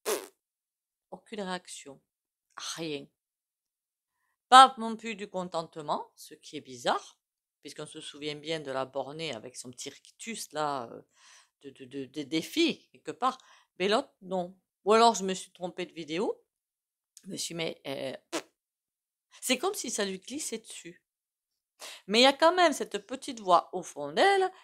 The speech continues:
qui lui dit, <laughs> c'est bientôt la fin, prépare tes valoches. <laughs> Euh, elle veut pas l'entendre, cette, parce que pour elle, non. Pour elle, elle ne peut que réussir, parce qu'elle a mis ses pions comme il le faut.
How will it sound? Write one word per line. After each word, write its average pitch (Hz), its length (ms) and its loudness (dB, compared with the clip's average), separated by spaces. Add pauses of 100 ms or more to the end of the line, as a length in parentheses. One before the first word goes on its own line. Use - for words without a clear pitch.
(120)
qui 180 120 -6
lui 165 160 -4
dit, 330 260 0 (560)
<laughs> - 220 -6
c'est - 220 -12
bientôt 180 460 -8
la 208 140 2
fin, 208 220 -6
prépare - 480 -6
tes 180 100 -6
valoches. 190 520 2
<laughs> - 280 -6 (1800)
Euh, 160 360 2
elle 180 160 -4
veut 170 100 -4
pas 220 160 -2
l'entendre, 202 480 -4
cette, - 300 -12
parce 185 120 -6
que - 80 -6
pour 285 240 -2
elle, 403 160 2
non. 269 400 0
Pour 196 200 0
elle, 370 260 2
elle 185 180 2
ne 190 120 0
peut 330 480 0
que 285 340 0
réussir, 240 720 -4
parce - 160 -10
qu'elle 165 140 -2
a 165 40 2
mis 180 100 -4
ses - 180 -8
pions 233 400 -2
comme 131 200 -10
il 131 160 -12
le 147 120 -6
faut. - 320 0